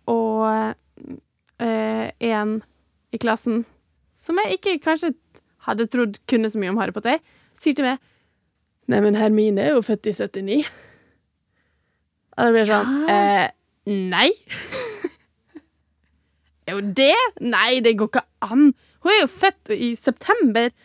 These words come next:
Speaker 1: Hun er jo født, hun er jo like gammel som, hun, de går jo samme år. Det her gir jo ikke mening.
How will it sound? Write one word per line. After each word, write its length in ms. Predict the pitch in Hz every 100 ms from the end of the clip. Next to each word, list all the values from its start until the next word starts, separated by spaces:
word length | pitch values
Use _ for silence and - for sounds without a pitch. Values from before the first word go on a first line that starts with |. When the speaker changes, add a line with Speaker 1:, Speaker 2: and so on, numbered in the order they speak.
| _ _ 262
Speaker 1:
Hun 160 | 285 370
er 80 | 294
jo 80 | 262
født, 460 | 339 - _ - _ _ _ _ _ _ -
hun 100 | 285
er 80 | 381
jo 60 | 294
like 160 | 320 277
gammel 300 | 277 359 440
som, 300 | 339 277 247
hun, 220 | 240 269
de 80 | 277 294 269
går 160 | 403
jo 60 | 262
samme 180 | 269 277
år. 280 | 196 202 202
Det 80 | 226
her 160 | 220
gir 220 | 208 196
jo 60 | 190
ikke 140 | 208
mening. 360 | 190 185 196